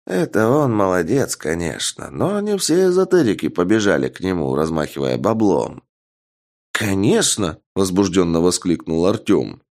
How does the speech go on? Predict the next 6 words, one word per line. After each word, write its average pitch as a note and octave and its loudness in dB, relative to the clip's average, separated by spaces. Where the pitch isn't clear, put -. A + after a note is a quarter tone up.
«Потому G2+ 0
что A#2 0
Михаил A2 4
занялся A#2 4
их F3+ 0
переобучением. F3+ 2